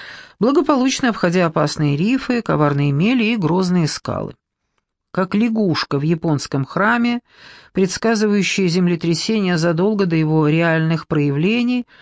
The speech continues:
он заранее чувствовал приближение серьезного кризиса или простые изменения биржевых котировок, знал, когда нужно затаиться и переждать,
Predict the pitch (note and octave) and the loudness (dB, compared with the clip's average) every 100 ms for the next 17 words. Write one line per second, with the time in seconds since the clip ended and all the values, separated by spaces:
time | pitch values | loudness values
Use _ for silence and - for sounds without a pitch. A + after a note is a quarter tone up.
0 | - - _ C#4 C4+ C4+ C#4 C4 B3 - | -20 -20 _ -2 0 2 2 2 0 0
1 | B3 - A3 G#3+ - G3+ F3+ F#3+ F#3+ B3 | -2 -2 -2 0 0 0 2 0 2 0
2 | A3+ A3 - F#3+ G3 A3+ G3 G3+ G3 G3+ | 2 0 0 0 0 0 2 0 0 0
3 | A#3+ A3+ D3+ - A#3+ D#4 - D#3+ D3+ - | 0 0 0 -2 0 0 0 0 -2 -2
4 | A3+ B3 E3+ E3 E3 A3 A3+ G#3+ D#3 D3 | -2 0 2 2 2 2 2 0 0 0
5 | D3+ D3+ D3 - D3+ - C#3+ A3 C4+ B3 | 0 0 0 -2 -6 -2 0 2 2 -2
6 | - - - - - - G#3 A#3+ D#4 B3+ | -6 -18 -20 -18 -20 -8 -2 2 2 2
7 | G#3+ F#3 F#3+ F#3+ F#3+ E3 E3 E3 F3+ E3 | 2 2 4 4 2 2 2 2 2 2
8 | E3+ G3+ B3 - C#3 - D3 D#3+ F#3+ D4+ | 2 2 0 0 0 0 0 0 2 0
9 | D4+ | 0